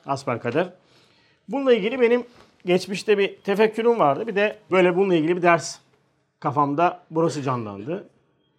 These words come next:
İsmi Hafiz başlığında yapacağız bu dersi. Yani karne sevinciyle ismi Hafiz'i birleştireceğiz ve karne sevincinin bize perde altında yapmış olduğu bir ikazat var, bir uyarı var. Onu anlamaya çalışacağız.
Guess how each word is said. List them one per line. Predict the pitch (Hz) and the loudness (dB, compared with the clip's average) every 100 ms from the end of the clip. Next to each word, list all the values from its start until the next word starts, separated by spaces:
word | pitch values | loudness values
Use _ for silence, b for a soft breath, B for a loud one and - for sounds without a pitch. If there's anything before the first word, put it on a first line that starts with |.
| _ _ _ | _ _ _
İsmi | 202 - 190 | -6 -4 -2
Hafiz | 160 165 - 156 - - - _ _ - | 2 0 0 -6 -8 -18 -20 _ _ -8
başlığında | 131 117 - 113 101 87 _ _ _ _ _ | -8 -6 -10 -12 -12 -16 _ _ _ _ _
yapacağız | 123 131 120 107 | -14 -8 -8 -8
bu | 110 | -10
dersi. | 104 101 - 185 170 _ b b b _ | -10 -12 -8 -10 -10 _ b b b _
Yani | 143 131 | -6 -6
karne | 131 147 160 170 | 0 0 0 -2
sevinciyle | 156 127 120 110 151 | -4 -8 -8 -10 -8
ismi | 175 170 165 | -8 -8 -6
Hafiz'i | 139 139 143 147 | -6 -6 -6 -6
birleştireceğiz | 120 120 - 117 123 190 170 | -8 -10 -12 -12 -8 -6 -2
ve | 156 147 - | -4 -4 -6
karne | 156 147 156 | -2 0 0
sevincinin | 147 135 120 120 160 190 | 0 -4 -4 -6 -8 -8
bize | 135 147 160 | -6 -4 -4
perde | 147 135 135 | -2 -2 -2
altında | 143 123 139 151 | -4 -4 -8 -6
yapmış | 139 139 147 | -6 -8 -8
olduğu | 131 123 175 | -8 -6 -8
bir | 160 | -6
ikazat | 139 - 139 139 147 143 | -8 -4 -4 -2 -4 -6
var, | 107 95 | -12 -12
bir | 113 | -12
uyarı | 127 127 143 | -6 -2 -2
var. | 127 165 - | -4 -6 -6
Onu | 131 143 | -4 -4
anlamaya | 127 107 104 | -6 -10 -12
çalışacağız. | 101 98 - 180 202 | -16 -16 -12 -12 -12